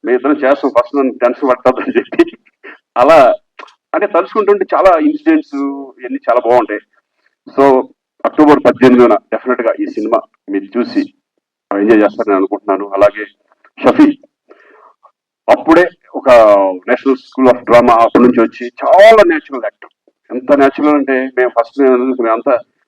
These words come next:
నేను ఇన్స్టిట్యూట్ నుంచి వచ్చాం కానీ, but వాళ్ళ ఇన్‌స్టిట్యూషన్, వాళ్ళ style of acting వేరే ఉండేది అంతా. అంటే మెథడ్ యాక్టింగ్ type of ఇవి ఎక్కువ ఉండేది కదా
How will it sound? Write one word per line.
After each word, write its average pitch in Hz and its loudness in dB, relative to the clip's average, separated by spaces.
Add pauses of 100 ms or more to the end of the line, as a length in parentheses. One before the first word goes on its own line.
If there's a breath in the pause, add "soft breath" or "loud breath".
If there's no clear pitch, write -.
నేను 214 2
ఇన్స్టిట్యూట్ 160 4
నుంచి - 4
వచ్చాం - 0
కానీ, 113 -2 (440)
but 147 0
వాళ్ళ 180 4
ఇన్‌స్టిట్యూషన్, 160 2
వాళ్ళ 143 2 (160)
style 156 4
of - -2
acting 123 -4
వేరే 110 -10
ఉండేది 90 -18
అంతా. 82 -18 (720 soft breath)
అంటే 120 0
మెథడ్ 117 2
యాక్టింగ్ - 4
type 123 2
of - -4 (600)
ఇవి 107 0
ఎక్కువ 107 0
ఉండేది 92 -4
కదా 80 -20